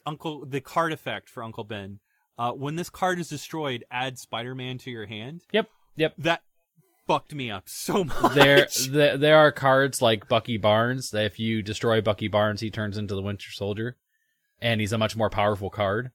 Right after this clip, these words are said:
Speaker 1: Oh my god.
Speaker 2: Um, there is, there is, okay, so, um, <laughs> to give an example,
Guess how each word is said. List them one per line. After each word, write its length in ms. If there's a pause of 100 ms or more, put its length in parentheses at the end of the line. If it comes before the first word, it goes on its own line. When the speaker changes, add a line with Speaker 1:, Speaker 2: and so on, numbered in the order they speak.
(400)
Speaker 1:
Oh 220
my 140
god. 300 (140)
Speaker 2:
Um, 680
there 240
is, 300
there 220
is, 200
okay, 260
so, 300 (140)
um, 380 (360)
<laughs> 340
to 220
give 160
an 60
example, 480